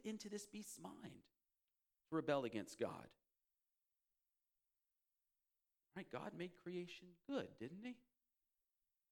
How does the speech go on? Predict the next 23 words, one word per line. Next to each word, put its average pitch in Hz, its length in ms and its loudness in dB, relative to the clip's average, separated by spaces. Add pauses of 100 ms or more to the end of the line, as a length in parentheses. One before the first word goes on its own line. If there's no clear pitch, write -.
(960)
Well, 143 100 6
we 175 100 10
know 220 180 12
from 196 180 4
the 151 100 8
rest 156 400 6
of 120 120 0
Scripture 113 640 -2 (480)
that 127 180 8
this 175 180 6 (180)
serpent 202 420 8 (160)
here 135 400 4 (800)
isn't 180 320 6 (360)
just - 640 6 (540)
a 135 60 0
snake. - 480 6 (2000)
Revelation 160 560 10
twenty, 170 440 6 (200)
verse 156 200 4
two, 185 280 4
reveals 156 400 6
to 160 140 4
us 185 220 4